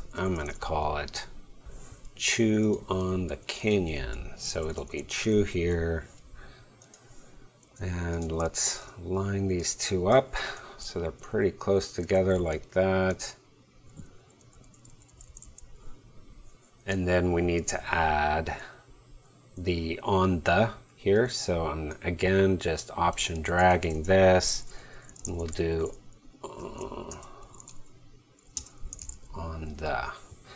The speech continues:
Now for on the, let's do transform here, make it a little smaller. Um, I really wanna collapse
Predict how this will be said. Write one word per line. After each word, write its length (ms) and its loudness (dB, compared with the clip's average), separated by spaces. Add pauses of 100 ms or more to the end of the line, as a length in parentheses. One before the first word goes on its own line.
(180)
Now 140 2
for 280 0
on 360 8
the, 480 10 (380)
let's 200 -16
do 220 -2
transform 720 -2
here, 280 2
make 280 0
it 40 -8
a 40 -8
little 180 -4
smaller. 720 0 (1000)
Um, 600 10 (440)
I 80 -2
really 460 10
wanna 260 10
collapse 1000 4